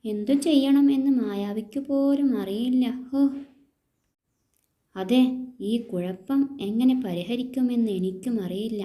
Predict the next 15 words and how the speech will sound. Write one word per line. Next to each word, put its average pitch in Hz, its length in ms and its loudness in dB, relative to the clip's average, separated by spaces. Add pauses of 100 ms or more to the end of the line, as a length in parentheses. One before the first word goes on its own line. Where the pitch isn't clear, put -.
(920)
എന്തെങ്കിലും 254 640 4
വഴി 226 200 0
തെളിയുമായിരിക്കും. 240 1040 -2 (1400)
ഹൂ, 302 160 8 (380)
ഹൂ, - 260 -4 (340)
ഹൂ. 285 220 -6 (920)
ഇതാരാ 254 520 6
ഈ 226 140 0
കുഴപ്പമൊക്കെ 214 840 -4
ഉണ്ടാക്കി 202 500 -4
വെച്ചത്? 208 440 -4 (960)
എന്തിനെ 285 380 8
പറ്റിയാണ് 285 500 4
ഇവർ 247 240 2 (120)
പറയുന്നത്? 202 600 -2